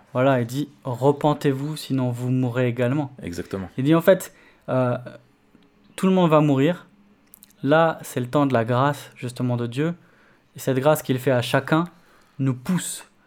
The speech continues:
Speaker 2: Ouais.
Speaker 1: à la grâce, euh, spéciale,
Speaker 2: Ouais.
Speaker 1: euh,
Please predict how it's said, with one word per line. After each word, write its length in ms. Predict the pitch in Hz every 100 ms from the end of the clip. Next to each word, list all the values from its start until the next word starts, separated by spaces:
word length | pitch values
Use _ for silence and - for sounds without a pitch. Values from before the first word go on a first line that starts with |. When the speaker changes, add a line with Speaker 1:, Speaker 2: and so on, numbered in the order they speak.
| _
Speaker 2:
Ouais. 160 | - 92
Speaker 1:
à 180 | 135 120
la 140 | 120
grâce, 500 | 120 127 135 131 - - 123
euh, 260 | 117 117
spéciale, 680 | 117 - 131 123 147 143 120 -
Speaker 2:
Ouais. 160 | 113 95 - _ -
Speaker 1:
euh, 400 | 117 117 113